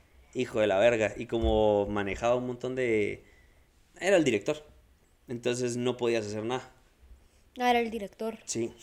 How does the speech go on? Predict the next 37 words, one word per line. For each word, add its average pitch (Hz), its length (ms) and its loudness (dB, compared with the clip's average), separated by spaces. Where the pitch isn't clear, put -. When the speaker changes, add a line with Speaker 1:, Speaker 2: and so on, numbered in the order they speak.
Speaker 2:
Hijuela. 202 800 -8
Speaker 1:
Sí, 131 260 -2
no, 131 140 2
hombre, 151 260 0
una 131 800 -2
vil 120 160 2
verga. 117 320 2
Em, 113 640 4
Speaker 2:
<laughs> - 800 -6
Pues 247 120 -4
Speaker 1:
va, - 120 8
Speaker 2:
que - 60 2
Speaker 1:
y 151 120 8
eso, 185 180 6
y 190 100 4
eso 220 140 4
es 262 60 -2
un 233 140 0
tema 220 180 4
religioso. 175 540 0
Speaker 2:
Ajá. 233 180 -2
Speaker 1:
Que 240 60 8
ya - 80 8
lo 190 80 8
vamos 143 260 6
a, 113 280 4
ya 123 140 2
lo 131 80 4
vamos 135 220 0
a - 20 -4
abordar, 117 340 0
porque 113 200 -12
sí 113 80 -8
es 117 80 -8
importante 123 420 -8
abordar 110 320 -2
eso. 123 200 -6